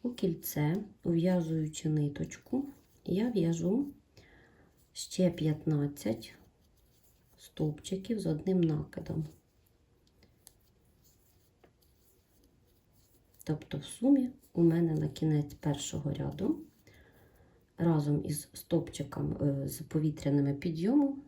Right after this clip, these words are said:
буде шістнадцять стовпчиків. Так, майже закінчила я перший рядочок. В другому ряду в нас будуть рельєфні стовпчики без накиду і повітряні петлі. Е, тому закінчуватиму я рядочок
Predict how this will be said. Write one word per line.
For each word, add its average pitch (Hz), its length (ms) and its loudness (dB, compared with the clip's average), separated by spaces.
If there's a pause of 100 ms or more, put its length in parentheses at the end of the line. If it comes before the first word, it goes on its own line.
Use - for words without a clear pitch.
(160)
буде 190 460 -2
шістнадцять 165 720 -4
стовпчиків. - 600 -14 (1120)
Так, 165 240 -6
майже 190 340 0
закінчила 165 680 0
я 151 260 2 (340)
перший 156 360 -2
рядочок. 202 580 -4 (840)
В 165 120 -6
другому 196 560 2
ряду 151 300 0
в 147 80 0
нас 160 200 4
будуть 190 460 -4
рельєфні 165 580 2
стовпчики - 560 -6
без 160 240 0
накиду 202 520 0
і - 160 -4
повітряні 165 640 2
петлі. 131 520 -2 (760)
Е, 147 240 0
тому 196 460 2 (340)
закінчуватиму 156 920 2
я 156 140 2
рядочок 190 440 -4